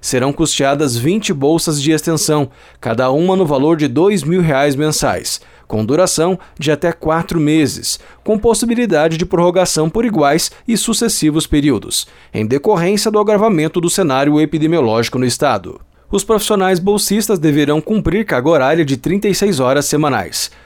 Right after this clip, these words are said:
Os profissionais que irão atuar no programa devem ter graduação em um dos seguintes cursos: biologia, biomedicina, farmácia, medicina veterinária e química,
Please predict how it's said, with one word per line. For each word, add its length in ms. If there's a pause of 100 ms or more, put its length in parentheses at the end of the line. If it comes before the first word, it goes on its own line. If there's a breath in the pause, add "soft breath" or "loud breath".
(240 soft breath)
Os 180
profissionais 540
que 140
irão 180
atuar 320
no 100
programa 480 (200 loud breath)
devem 240
ter 160
graduação 640
em 120
um 80
dos 140
seguintes 340
cursos: 540 (240 loud breath)
biologia, 600 (200 soft breath)
biomedicina, 920 (160 soft breath)
farmácia, 760 (240 soft breath)
medicina 560
veterinária 760
e 120
química, 520